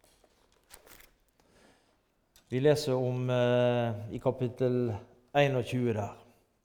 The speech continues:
Og vi leser hvordan israelsfolkene skal, eh, ja, sette seg opp mot Herren, og hvordan Herren straffer de for dette.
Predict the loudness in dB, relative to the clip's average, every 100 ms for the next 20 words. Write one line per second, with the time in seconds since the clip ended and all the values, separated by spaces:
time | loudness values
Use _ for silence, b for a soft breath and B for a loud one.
0 | _ _ _ _ _ _ _ _ _ -4
1 | 2 2 2 2 2 2 0 2 0 0
2 | 0 0 0 -2 -2 -4 -4 -2 0 2
3 | 2 2 0 -4 -14 B B B B B
4 | B B B _ -6 -4 -4 -2 -2 -2
5 | -2 -2 0 -2 0 4 4 4 0 0
6 | 0 0 0 0 0 -4 -2 -4 -2 -2
7 | -2 -4 -2 -4 -4 -6 -4 -4 -6 -6